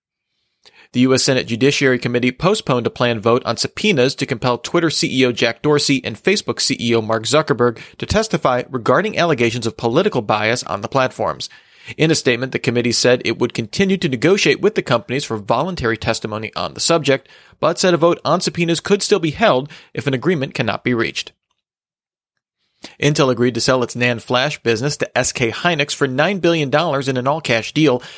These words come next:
including its solid-state drive business, nand component and wafer operations, and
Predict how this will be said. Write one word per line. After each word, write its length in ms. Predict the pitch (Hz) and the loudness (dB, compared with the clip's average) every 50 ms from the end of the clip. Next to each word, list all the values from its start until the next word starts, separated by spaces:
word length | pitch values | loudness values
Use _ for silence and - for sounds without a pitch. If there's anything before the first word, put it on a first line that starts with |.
| - - - | -20 -14 -10
including 380 | - 123 - 190 190 151 165 - | -10 -2 0 0 0 0 0 -4
its 140 | - - - | -8 -6 -2
solid-state 520 | - - 127 117 117 113 - - 117 - - | 0 2 2 2 0 -2 -2 -2 -4 -4 0
drive 320 | - 120 127 147 147 143 | 0 2 2 2 2 2
business, 380 | 147 147 139 139 151 143 - - _ _ _ - | 2 2 2 2 -2 -2 -4 -6 _ _ _ -2
nand 280 | 120 123 120 117 113 | 0 2 2 0 -2
component 520 | - 127 107 - - - 143 135 131 131 - | -6 -10 -10 -6 -4 -2 -2 -2 -2 -6 -6
and 200 | - 113 - - | -10 -12 -6 0
wafer 340 | 120 135 170 180 - 170 - | 2 4 4 4 2 2 2
operations, 640 | - 127 - - 123 120 117 - - 131 147 - - - - | 2 0 0 2 0 0 0 0 -2 -4 -6 -8 -10 -6 -4
and 300 | 151 185 202 147 139 | -2 0 0 0 -2